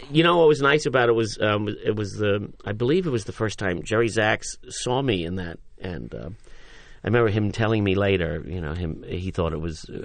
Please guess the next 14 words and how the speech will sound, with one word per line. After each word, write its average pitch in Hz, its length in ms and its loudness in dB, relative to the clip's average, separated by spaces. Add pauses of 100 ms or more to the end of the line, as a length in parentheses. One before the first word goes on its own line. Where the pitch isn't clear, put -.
(140)
you 87 300 -10
know, 78 260 -8
very 87 240 -4
funny, 78 440 -6
and 73 160 -8 (680)
I 151 220 6
loved 156 320 2
it. 113 220 4
I 110 100 6
loved 117 240 4
that 98 180 2
play. 92 360 4
I 90 80 4
loved, 90 320 2